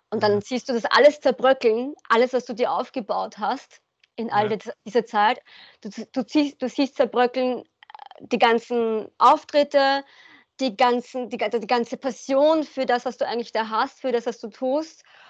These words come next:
Speaker 2: Mhm.
Speaker 1: Und natürlich auch finanziell denke, „Uh, mein Gott, das, das, das sieht jetzt grausam aus dieses Jahr.“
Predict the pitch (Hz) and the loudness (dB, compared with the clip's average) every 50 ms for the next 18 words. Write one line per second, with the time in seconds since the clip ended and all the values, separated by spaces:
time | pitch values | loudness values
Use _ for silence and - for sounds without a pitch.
0 | - - - - - 123 120 120 120 123 127 _ _ _ _ _ _ - - 247 | -20 -20 -20 -20 -20 -18 -16 -16 -16 -18 -20 _ _ _ _ _ _ -4 0 2
1 | 240 247 247 240 - 247 240 - 285 277 240 269 285 285 - 254 233 226 220 220 | 2 2 2 0 -2 -2 0 0 0 2 4 2 2 0 -4 -4 -4 -4 -4 -4
2 | - 233 233 233 240 220 208 208 208 196 220 254 294 320 269 220 196 175 - - | -4 -2 -2 -2 -2 -2 -2 -2 -4 -2 -2 0 2 2 2 0 0 -4 -8 -6
3 | 220 226 214 208 226 226 220 220 208 - - - 226 202 - - - - - 240 | -4 -2 -2 0 -2 -2 -2 -2 -6 -8 -12 -12 -12 -12 -12 -14 -18 -12 -10 -10
4 | 214 - - 269 240 262 226 208 - - - 220 220 220 208 220 214 190 202 208 | -10 -6 -6 -4 0 0 -2 -2 -2 -4 -2 0 0 0 0 -2 -4 -4 -6 -6
5 | - 214 202 202 175 190 208 185 202 254 | -6 -8 -8 -8 -8 -6 -4 -4 -4 -4